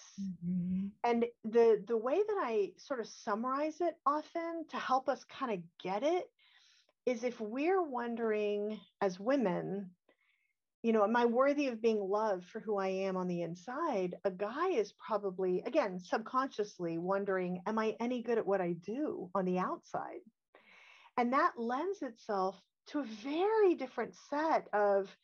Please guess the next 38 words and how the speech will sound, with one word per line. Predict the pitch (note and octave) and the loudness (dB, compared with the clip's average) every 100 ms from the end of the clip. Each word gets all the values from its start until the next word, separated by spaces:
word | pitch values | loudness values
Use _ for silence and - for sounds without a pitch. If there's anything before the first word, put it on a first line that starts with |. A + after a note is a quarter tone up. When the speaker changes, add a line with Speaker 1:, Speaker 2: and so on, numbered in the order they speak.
| _ _ _ - | _ _ _ -8
Speaker 2:
kind | F4 E4 | -2 0
of | A3+ | 2
needs | A3 C4 D4 A#3+ | 0 0 0 -2
that | A3 G#3 | -2 -2
speak | - - B3 D4 D4 - | -4 -14 -6 -6 -6 -4
into | A#3+ C#4+ D#4 E4 | -2 -2 -6 -4
that | E4 F#4+ F#4 - | -2 -2 -2 -4
insecurity. | D#4 - D#4+ - D#4 D#4+ E4 E4 - | -6 -6 -6 -2 -2 -2 -4 -4 -4
And | A3 | -4
so, | A3 B3 A3+ A3 A3 A3+ - _ _ _ _ | -4 0 4 4 2 -2 -20 _ _ _ _
like, | A#3+ C4 - - | -6 -4 -6 -4
a | A3+ | -4
sense | A3+ - C#4 C#4 C#4+ - | -4 -8 -2 -2 -2 -4
of, | G#3 G#3 G3 G3 - | 2 4 4 0 -6
"Oh, | C4 C#4+ C4 A3 F#3 - - | -2 0 4 6 4 -2 -10
you | A3+ | -4
know, | A3+ | -2
she | A3 - C4+ | -4 -4 -2
noticed | B3 A#3+ C4+ D4 C#4 - - | 0 2 2 2 -2 -8 -8
what | B3 | -2
I | A3 | -2
did | F3+ F#3 G3 - - - _ _ _ _ _ _ | -2 -2 -2 -2 -6 -20 _ _ _ _ _ _
and | A#3+ A#3 | -2 -2
said | - C4+ | -2 -2
it | A#3 | -2
was | A3+ | -4
good." | F#3+ F3+ G#3+ G#3+ F3+ - - _ _ | -10 -4 -2 2 0 -2 -14 _ _
You | B3 | 0
know, | A#3+ | 2
where | A3+ A#3 A#3 A3+ _ _ | 4 4 4 0 _ _
for | - - A#3+ | -14 -2 0
a | G#3 | 2
woman, | G#3 C4 G#4 C4+ G3+ F#3+ F#3+ G3 G#3 _ _ _ _ | 2 0 0 0 -2 -2 -4 -6 -10 _ _ _ _
hearing | - - D4 C#4+ B3+ | -8 0 2 2 2
"I | G#3 | 2
love | G#3 A3+ A#3 | 2 0 0
you" | G#3+ F#3+ F3+ | 2 2 4
or | E3 D#3+ - | 0 -4 -8